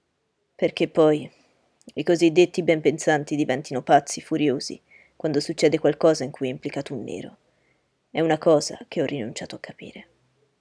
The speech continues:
Spero soltanto che Jem e Scout vengano da me quando vogliono sapere qualche cosa,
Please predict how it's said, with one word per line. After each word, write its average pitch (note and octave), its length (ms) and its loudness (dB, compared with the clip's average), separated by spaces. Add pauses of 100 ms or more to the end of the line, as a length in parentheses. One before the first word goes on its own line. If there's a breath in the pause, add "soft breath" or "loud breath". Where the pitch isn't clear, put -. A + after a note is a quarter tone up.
(500)
Spero D#3+ 320 4
soltanto D#3+ 500 -2
che D3+ 120 -4
Jem D3+ 200 0
e D3+ 60 -4
Scout C3+ 560 -4
vengano D3+ 360 -4
da D3+ 120 -6
me D3+ 300 -12 (520)
quando D3+ 280 0
vogliono D3+ 340 -2
sapere - 580 -10
qualche D#3 400 -8
cosa, - 480 -2